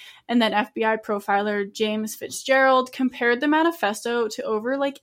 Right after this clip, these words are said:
eighty-six letters and papers written by Ted. Um, so David and his mother gave the F B I letters, um, and essays and anything that Ted had written that spanned over thirty years.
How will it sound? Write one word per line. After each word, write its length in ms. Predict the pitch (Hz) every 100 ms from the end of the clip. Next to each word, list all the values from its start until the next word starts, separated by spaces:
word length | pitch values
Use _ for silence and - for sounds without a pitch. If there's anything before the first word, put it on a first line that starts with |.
| -
eighty-six 680 | 226 240 302 - 214 214 -
letters 360 | 202 202 214
and 120 | 220 208
papers 460 | 202 208 226 240
written 260 | - - 220
by 200 | 202 -
Ted. 400 | - - - 311 - _ _ _ _ _ 233
Um, 300 | 220 196 -
so 220 | 240 226
David 340 | 233 247 262
and 160 | 262 240
his 160 | 214
mother 560 | 240 277 262 247 247 240 214
gave 460 | 220 214 220 214 - - _ _ -
the 60 |
F 220 | 220 214 -
B 100 | 214
I 160 | 202
letters, 680 | 214 226 240 185 196 208 - -
um, 480 | 208 202 190 208 214 _ _
and 140 | 233 220
essays 540 | 220 220 226 214 214
and 520 | 214 220 208 - - - _ -
anything 440 | 240 247 240 226
that 160 | 220 -
Ted 180 | 226 214
had 140 | 208
written 240 | 208 208 208
that 160 | -
spanned 420 | - 208 196 208
over 260 | 202 208 196
thirty 400 | - 220 208 214
years. 540 | 196 196 - 262 302